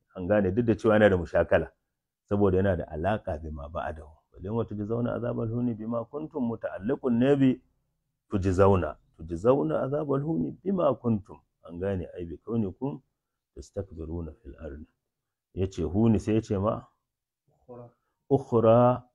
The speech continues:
Speaker 1: yu'aduna." Haka nan yu'aduna ta ƙarshe yace fa "Wasbir kama sabara ulul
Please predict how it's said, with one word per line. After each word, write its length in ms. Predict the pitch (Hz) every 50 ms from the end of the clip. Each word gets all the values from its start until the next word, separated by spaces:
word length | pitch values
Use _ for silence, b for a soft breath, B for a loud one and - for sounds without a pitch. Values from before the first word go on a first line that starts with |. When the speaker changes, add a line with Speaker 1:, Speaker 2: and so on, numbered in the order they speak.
| _ _
Speaker 1:
yu'aduna." 920 | 85 90 101 104 - - 80 78 76 82 82 80 78 80 76 69 71 67 67 - -
Haka 220 | 110 95 - 85
nan 220 | 80 78 78 80 82
yu'aduna 600 | 104 120 120 123 - 80 78 92 101 101 92 85 -
ta 100 | - 156
ƙarshe 460 | - - 127 104 - - 160 175 - - _ _ _ _ _ _ _ _ _
yace 340 | - 92 98 - - 92 90 82
fa 160 | - - -
"Wasbir 440 | 113 123 120 - - 117 120 120 117
kama 260 | - 107 104 98 95
sabara 320 | 95 - - 123 120 117 110
ulul 340 | 92 120 120 113 107 98